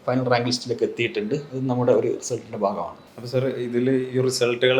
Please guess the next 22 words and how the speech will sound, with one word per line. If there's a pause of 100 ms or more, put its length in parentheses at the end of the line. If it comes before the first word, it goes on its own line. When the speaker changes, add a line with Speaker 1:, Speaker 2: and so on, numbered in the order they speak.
(100)
Speaker 2:
ഇംപ്രസീവ്
ആണ്. (160)
അപ്പൊ
ഇതിലേക്ക്
എത്തിച്ചേരാൻ (280)
ഇതിന്റെ
ഒരു
ക്രൈറ്റീരിയ
എന്താണ്? (180)
Speaker 1:
Basically
നമ്മൾ
പറഞ്ഞു
ഇതിന്റെ (380)
രണ്ട്
തരം
ക്രൈറ്റീരിയ
ആണുള്ളത്. (680)
ഒന്ന്
ഈ
പറയുന്ന, (180)
ഏഹ്, (100)
ഈ